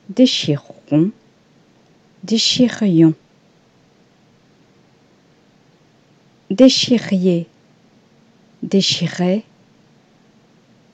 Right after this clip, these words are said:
Déchiriez. Déchirer. Déchirerons.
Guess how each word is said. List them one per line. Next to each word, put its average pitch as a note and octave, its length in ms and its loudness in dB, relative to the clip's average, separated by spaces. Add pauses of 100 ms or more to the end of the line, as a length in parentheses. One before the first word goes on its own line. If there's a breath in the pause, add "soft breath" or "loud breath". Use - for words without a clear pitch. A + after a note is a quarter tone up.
Déchiriez. E3+ 1000 -2 (3500)
Déchirer. E3+ 800 -2 (1500)
Déchirerons. F3+ 1000 -2